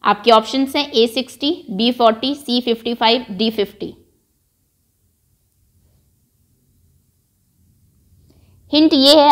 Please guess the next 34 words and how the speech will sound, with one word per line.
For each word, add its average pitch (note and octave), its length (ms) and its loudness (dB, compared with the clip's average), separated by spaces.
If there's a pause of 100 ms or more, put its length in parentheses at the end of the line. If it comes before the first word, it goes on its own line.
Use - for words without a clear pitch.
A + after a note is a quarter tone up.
अगर B3+ 200 6
मैं C#4 160 0
पूछूं C4+ 300 -2
कि C#4+ 140 -2
वेडनेसडे A#3 480 2
को C#4 120 0
कितनी C4 260 -2
बुक B3 140 2
बोरो A#3+ 320 6
की C4 160 -2
गई, B3+ 160 2
तो C4+ 100 -6
ये B3 100 0
वेडनेसडे A3+ 440 2
का B3+ 120 4
बार A3 240 6
है। C4 200 -2 (380)
वेडनेसडे B3 440 2
का C#4+ 100 2
बार B3+ 200 6
देखिए C4 220 -2
कितनी C4 320 -2
हाइट B3 280 2
तक C4 80 0
जा A#3 220 2
रहा A#3+ 120 4
है, C4 100 2
ये A#3+ 200 4
जा A3 240 6
रहा G#3+ 220 2
है A3 140 2
आपका A3 300 2
थर्टी B3+ 500 0
तक, F#3 180 -6